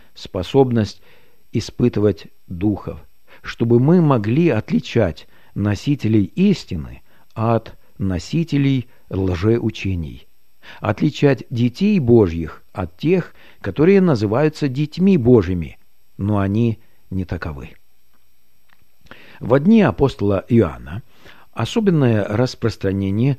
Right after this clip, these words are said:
получило учение гностиков, отрицавших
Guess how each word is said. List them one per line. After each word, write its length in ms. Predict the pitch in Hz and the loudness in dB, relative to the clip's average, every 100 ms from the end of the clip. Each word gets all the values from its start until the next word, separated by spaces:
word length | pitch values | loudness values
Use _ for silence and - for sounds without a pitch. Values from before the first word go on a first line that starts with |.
| - - | -6 -6
получило 560 | 110 135 147 220 202 165 | 0 0 0 0 0 2
учение 680 | 131 120 - 202 175 160 | 0 -2 -2 0 2 2
гностиков, 920 | 98 117 143 175 135 - 90 - 78 64 - - - - | 2 0 2 2 2 -2 -12 -10 -10 -12 -20 -20 -20 -12
отрицавших 880 | - 92 98 - 123 117 - 101 | -10 -6 -6 -2 0 0 -2 -8